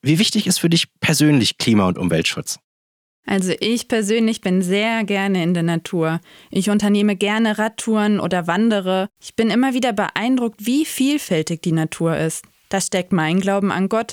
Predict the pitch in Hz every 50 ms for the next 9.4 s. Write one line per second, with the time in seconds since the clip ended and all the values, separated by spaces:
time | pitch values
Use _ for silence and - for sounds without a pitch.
0 | - _ _ _ _ - 190 190 - 220 202 - - 233 - - - - 262 233
1 | 214 196 180 - 196 185 - - 254 247 233 233 262 - - 285 254 - 233 214
2 | 208 - - 214 247 277 269 285 233 247 220 202 214 220 226 226 226 190 220 220
3 | 214 - 185 190 185 185 190 226 247 254 240 214 208 190 214 - - 220 202 -
4 | - 190 - - 190 185 202 208 - 208 196 - - - - - 202 196 175 170
5 | 170 - - - 143 147 160 _ _ _ _ - - 170 170 - 185 180 180 -
6 | 196 190 196 208 208 - 233 220 226 233 190 147 139 143 151 160 160 _ _ _
7 | _ _ - - 175 156 156 175 185 214 233 233 233 220 202 185 175 160 165 180
8 | - - 285 - - 254 240 233 - - 226 214 220 220 214 - - 202 185 190
9 | 185 190 - - 190 185 185 185